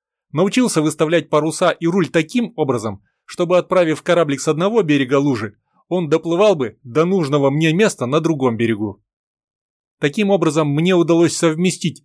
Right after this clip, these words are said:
чтение, моделирование и обосновать необходимость прогулок. Правда, как-то быстро я отучился гулять просто так, ведь у меня появилась цель. Мои кораблики должны быть самыми лучшими,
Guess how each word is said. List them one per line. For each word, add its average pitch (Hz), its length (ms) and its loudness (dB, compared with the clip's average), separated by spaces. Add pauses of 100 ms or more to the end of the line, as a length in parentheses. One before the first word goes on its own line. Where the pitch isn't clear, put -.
чтение, 170 720 -2 (100)
моделирование 156 960 0
и 160 100 0
обосновать 160 600 0
необходимость 147 580 -2
прогулок. 120 480 -4 (400)
Правда, 226 400 -2
как-то 214 380 -2
быстро 190 360 -2
я 202 180 2
отучился 202 520 -2
гулять 156 320 0
просто 160 300 -2
так, 110 260 -2 (240)
ведь 135 160 -6
у 156 60 0
меня 160 180 2
появилась 165 480 0
цель. - 400 -4 (520)
Мои 135 260 0
кораблики 143 540 0
должны 135 360 -2
быть 127 140 -4
самыми 143 400 -2
лучшими, 123 600 -4